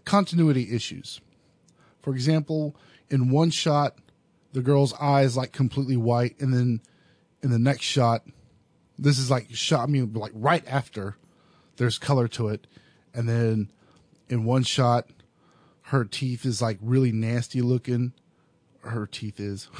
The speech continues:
<laughs> her teeth are really nasty looking,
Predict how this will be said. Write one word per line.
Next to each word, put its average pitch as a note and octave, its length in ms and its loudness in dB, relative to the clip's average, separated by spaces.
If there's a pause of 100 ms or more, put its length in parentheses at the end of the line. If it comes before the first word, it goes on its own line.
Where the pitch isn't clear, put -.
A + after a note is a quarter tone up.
(140)
<laughs> - 240 -18
her D3 180 2
teeth D#3 440 -6
are C3+ 220 4
really C3 280 2
nasty C3 440 -2
looking, C#3 420 -4